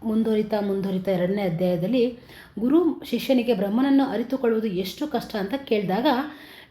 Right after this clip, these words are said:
ನೀವು ಬ್ರಹ್ಮನನ್ನು ತಿಳಿದಿದ್ದೀರಿ ಎಂದು ಭಾವಿಸಿದರೆ ನೀವು ಸ್ವಲ್ಪನೂ ತಿಳಿದಿಲ್ಲ. "ನನಗೇನು ವಿಚಾರನೇ ಗೊತ್ತಿಲ್ಲ, ನನಗೆ ಬ್ರಹ್ಮನ ಬಗ್ಗೆ ಸಂಪೂರ್ಣವಾಗಿ ಅರ್ಥ ಮಾಡ್ಕೊಳ್ಳೋಕೆ ಆಗೋದೇ ಇಲ್ಲ"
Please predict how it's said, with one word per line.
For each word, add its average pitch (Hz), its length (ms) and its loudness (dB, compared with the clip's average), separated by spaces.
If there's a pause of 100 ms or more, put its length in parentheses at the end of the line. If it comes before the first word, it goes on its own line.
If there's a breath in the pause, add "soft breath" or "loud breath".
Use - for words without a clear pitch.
ನೀವು 226 400 0
ಬ್ರಹ್ಮನನ್ನು 269 640 2
ತಿಳಿದಿದ್ದೀರಿ 240 640 2
ಎಂದು 220 200 2
ಭಾವಿಸಿದರೆ 220 720 0
ನೀವು 185 240 -4
ಸ್ವಲ್ಪನೂ 233 720 0
ತಿಳಿದಿಲ್ಲ. 185 500 0 (500 loud breath)
"ನನಗೇನು 320 440 6
ವಿಚಾರನೇ 311 520 4
ಗೊತ್ತಿಲ್ಲ, 247 380 2 (120)
ನನಗೆ 214 160 -2
ಬ್ರಹ್ಮನ 220 320 0
ಬಗ್ಗೆ 254 180 0
ಸಂಪೂರ್ಣವಾಗಿ 240 520 0
ಅರ್ಥ 196 220 -4
ಮಾಡ್ಕೊಳ್ಳೋಕೆ 247 440 2
ಆಗೋದೇ 254 420 0
ಇಲ್ಲ" 262 140 4